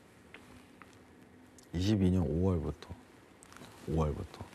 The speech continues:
그러면은 올해까지는 현실적으로 오펙 입장에서 유가를 움직일 만한 요소는 크게 보이지 않는다라고 저는 평가를 하는 거죠. 지금 상황에서 이제 십일월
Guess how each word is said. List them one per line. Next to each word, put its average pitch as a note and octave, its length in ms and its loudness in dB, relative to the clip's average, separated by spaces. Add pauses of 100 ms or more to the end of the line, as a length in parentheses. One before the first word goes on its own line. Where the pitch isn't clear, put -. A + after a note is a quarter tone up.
그러면은 D#3+ 360 6
올해까지는 F3 840 6
현실적으로 F3+ 640 4
오펙 D3+ 460 2
입장에서 D3 680 2
유가를 A#2 520 2
움직일 F#2+ 600 2
만한 A2+ 320 2
요소는 F2 520 0 (380)
크게 D#3 220 2
보이지 B2 400 4
않는다라고 A2+ 680 2
저는 E2+ 260 -4
평가를 A#2 380 -2
하는 F#2+ 200 -2
거죠. - 200 -10 (1160)
지금 F3 340 8
상황에서 D#3 600 6
이제 F#2+ 120 4
십일월 G#2 760 6